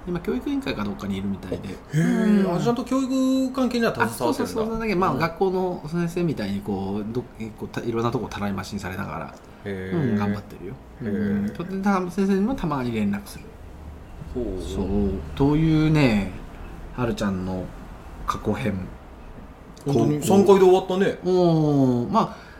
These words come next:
Speaker 1: あのー、もうちょっと話したいこともあるけど。
Speaker 2: もうじゃあエンディングトークで。
Speaker 1: まあ、それね、エンディングトークで。まあ、とりあえずね、そういう形で、えー、体操に携われなくなったっていう、まあ、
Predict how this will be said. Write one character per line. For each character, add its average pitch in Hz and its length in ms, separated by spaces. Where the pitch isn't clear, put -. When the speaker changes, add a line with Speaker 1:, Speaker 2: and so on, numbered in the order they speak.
Speaker 1:
あ 202 80
の 196 480
ー、 - 20
も 302 400
う - 80
ち - 80
ょ 311 40
っ - 60
と - 100
話 117 260
し - 20
た 117 120
い 104 60
こ 92 100
と 87 100
も 90 120
あ 90 40
る 87 100
け 95 100
ど。 107 140
Speaker 2:
も 104 120
う 107 40
じ 123 80
ゃ 117 40
あ - 40
エ 107 80
ン 110 60
デ 110 60
ィ 110 60
ン 107 40
グ 104 60
ト 104 120
ー 95 40
ク 90 100
で。 67 80
Speaker 1:
ま 196 160
あ、 - 20
そ 160 140
れ 151 100
ね、 151 260
エ 139 60
ン 120 80
デ 120 80
ィ - 40
ン - 20
グ 117 60
ト 117 160
ー 101 60
ク 101 60
で。 92 80
ま 147 100
あ、 - 20
と 185 100
り 202 160
あ 214 40
え 196 60
ず 127 100
ね、 113 140
そ 170 280
う 170 40
い 170 340
う 165 40
形 160 440
で、 143 340
え 113 200
ー、 - 20
体 127 220
操 120 340
に 123 160
携 131 440
わ 131 60
れ 139 80
な 127 120
く 98 100
な 104 140
っ - 20
た 95 100
っ 95 40
て 110 80
い 98 340
う、 98 40
ま 131 120
あ、 - 20